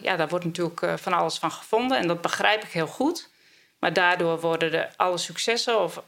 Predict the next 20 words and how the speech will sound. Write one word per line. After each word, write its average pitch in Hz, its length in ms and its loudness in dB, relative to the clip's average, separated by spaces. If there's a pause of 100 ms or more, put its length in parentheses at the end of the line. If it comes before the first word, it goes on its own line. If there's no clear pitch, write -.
of - 120 -12
als 175 260 0
je 175 60 -10
ziet 233 300 -4
wat 170 180 0
wij 185 240 4
voor, 160 340 0
eh, 160 280 2
voor, 165 320 -2
eh, 160 380 -2
die 170 340 -4
categorie 180 460 -2
mensen 160 400 0
betekenen, 214 640 0
dat 170 260 -2 (480)
komt 175 180 -2
helemaal 202 260 2
niet 160 200 2
aan, 156 280 2
eh, 151 60 -2